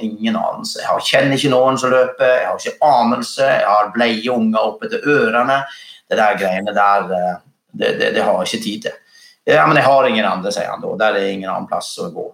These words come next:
Så, så begynte vi jo så smått å, å jobbe med det, og så gjorde vi det på samme måte som vi gjorde det med den langrennsbiten, at vi bare,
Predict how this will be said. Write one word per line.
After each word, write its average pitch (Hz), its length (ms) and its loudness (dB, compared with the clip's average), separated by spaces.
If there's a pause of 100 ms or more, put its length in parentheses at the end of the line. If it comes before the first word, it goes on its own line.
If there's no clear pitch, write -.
(120)
Så, - 200 -6 (200)
så - 160 -2
begynte 117 320 -2
vi 110 140 0
jo 107 100 -2
så 110 140 -4
smått 110 400 -4
å, 104 80 -10 (600)
å 139 100 4
jobbe 127 460 4
med 110 120 0
det, 110 280 4
og 107 160 0
så 170 140 2
gjorde 151 280 4
vi 127 80 4
det - 80 0
på - 100 -6
samme 117 240 4
måte 104 320 -2
som 113 160 -6
vi 98 120 -6
gjorde 110 240 -2
det 98 80 -4
med 98 100 -4
den 95 120 -4
langrennsbiten, 95 600 -6
at 92 140 -8
vi 90 100 -8
bare, 95 280 2